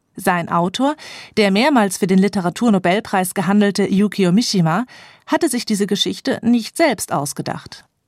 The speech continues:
Am zweiten Juli neunzehnhundertfünfzig brannte der Kinkaku, der Goldene Pavillon in Kyoto, tatsächlich ab. Der Brandstifter war ein Novize,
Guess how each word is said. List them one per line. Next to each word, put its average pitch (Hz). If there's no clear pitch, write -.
Am 226
zweiten 220
Juli 220
neunzehnhundertfünfzig 196
brannte 226
der 208
Kinkaku, 208
der 180
Goldene 185
Pavillon 180
in 180
Kyoto, 180
tatsächlich 180
ab. -
Der 196
Brandstifter 202
war 233
ein 226
Novize, 233